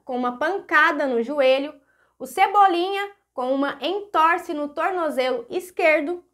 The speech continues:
E o Pedro, que está com a lesão na coxa direita.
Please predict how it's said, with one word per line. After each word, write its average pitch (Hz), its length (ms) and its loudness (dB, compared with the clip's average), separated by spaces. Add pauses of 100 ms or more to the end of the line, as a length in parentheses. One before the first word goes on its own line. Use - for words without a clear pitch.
(140)
E 403 140 2
o 466 140 2
Pedro, 262 380 2 (140)
que 277 100 -16
está 262 260 -2
com 269 180 -6
a 262 60 -4
lesão 262 320 -2
na 247 160 -4
coxa 247 440 -8 (140)
direita. 233 500 -4